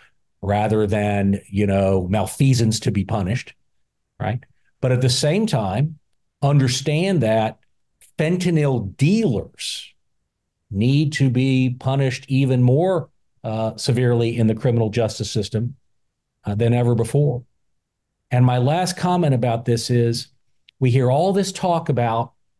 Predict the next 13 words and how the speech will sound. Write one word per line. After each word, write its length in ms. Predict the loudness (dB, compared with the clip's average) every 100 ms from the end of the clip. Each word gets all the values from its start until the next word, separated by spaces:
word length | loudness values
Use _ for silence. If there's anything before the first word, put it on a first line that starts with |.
| _ _ _ _ _ _ _ _ -6
the 100 | 0
immigration 640 | 2 2 2 0 0 -2
crisis 640 | -2 -2 -4 -6 -10 -12 -16 _ _ _ _ _ _ _ _ _
and 420 | -2 0 0 -2 -2
all 300 | 0 0 2
these 200 | 2 2
different 440 | 0 -2 -2 -4 0
political 440 | 0 0 0 -2
perspectives 760 | -2 -4 -4 -4 -2 -2 -2 0
about 360 | -2 -2 -8 -6
what 280 | -2 -2 -2
to 100 | 0
do. 320 | 2 2